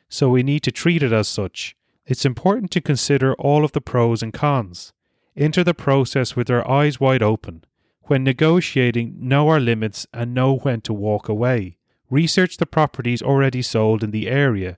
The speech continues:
and talk to people to get a feel for the community. Being a cash buyer can work to our advantage if the seller is looking for a quick sale.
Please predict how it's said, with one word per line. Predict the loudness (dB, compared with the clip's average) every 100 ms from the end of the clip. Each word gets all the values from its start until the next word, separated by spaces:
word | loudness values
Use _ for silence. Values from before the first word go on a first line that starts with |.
| _ -8
and | -6 0
talk | 0 2 0
to | -4
people | -2 -2 -2 -4
to | -2
get | -2 -2
a |
feel | -2 -2 -2
for | -2 -4
the | -6
community. | -4 -2 0 0 -4 -8 -14 _ _ -2
Being | 0 2 2
a |
cash | 2 2 2 0
buyer | 0 2 4 2
can | -2 -2
work | 0 0
to | 0 2
our | 2
advantage | 2 0 0 0 -2 -8 -8 -6
if | -6
the | -4
seller | -4 0 0 0
is | 0 -2
looking | -2 -2 -4
for | -2
a | -2
quick | -2 -4 -4
sale. | -4 0 0 0 -6